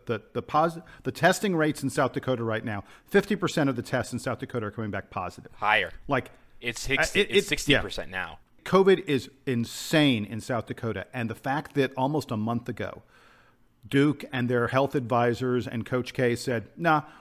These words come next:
Speaker 1: we're not playing a tournament in South Dakota." It looks like we have a crystal ball or something. I mean, really smart that we got out of that and that we're trying to stay as much in our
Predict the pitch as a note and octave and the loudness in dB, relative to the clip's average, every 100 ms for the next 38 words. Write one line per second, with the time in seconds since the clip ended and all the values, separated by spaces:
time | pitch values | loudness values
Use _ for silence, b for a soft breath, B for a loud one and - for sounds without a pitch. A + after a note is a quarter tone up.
0 | B D3 E3+ F3 - D3+ C#3 - C#3+ B2+ | B 2 4 4 2 2 2 0 -2 -2
1 | B2 B2 C3+ B2+ A#2+ G#2+ b b b b | -4 -4 -4 -2 -2 -2 b b b b
2 | C3 - - - - G#3+ - C3+ D3+ A#2+ | -14 -12 -18 -14 -2 0 0 2 2 2
3 | D#3+ - B2 - B2 B2 G2+ F#2 G2 - | 0 0 -4 0 2 2 0 -6 -12 -10
4 | - - C3 B2+ A2+ A#2 D#3+ D3 B2+ - | -16 -8 -2 -2 -2 2 4 6 4 0
5 | C#3+ A#2 G#2 - A#2+ B2 A#2 A2+ A2 A#2 | 0 0 -2 -6 -2 0 2 0 2 0
6 | A2 A#2 A#2 - - B2 A2+ A2 - B2 | 0 -2 -6 -8 -6 -4 -4 -6 -2 0
7 | A2 - A#2+ A#2 A#2 A#2 G#2+ A2+ A2+ | 0 -2 -6 -4 -4 -4 -4 -4 -4